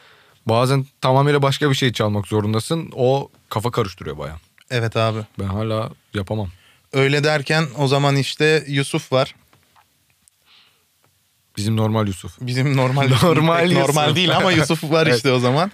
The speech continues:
Speaker 2: Ve bu çocuk, e, acayip gitar çalıyor biliyorsun.
Speaker 1: Çalıyor.
Speaker 2: Ve biz grupta davul çaldırdık <laughs> adama. Bana da ilk, ilk gitar çalmasını öğretmeye çalışan insanlardan birisi o zamanlar.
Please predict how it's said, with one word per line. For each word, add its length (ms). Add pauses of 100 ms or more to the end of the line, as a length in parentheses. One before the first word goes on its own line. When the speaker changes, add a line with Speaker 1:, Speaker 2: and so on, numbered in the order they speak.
(680)
Speaker 2:
Ve 200
bu 60
çocuk, 340 (160)
e, 300 (180)
acayip 340
gitar 260
çalıyor 320
biliyorsun. 320
Speaker 1:
Çalıyor. 320
Speaker 2:
Ve 120
biz 160
grupta 360
davul 200
çaldırdık 640 (380)
<laughs> 400
adama. 440
Bana 240
da 300
ilk, 260 (100)
ilk 280
gitar 340
çalmasını 880
öğretmeye 640
çalışan 380
insanlardan 680
birisi 260
o 80
zamanlar. 500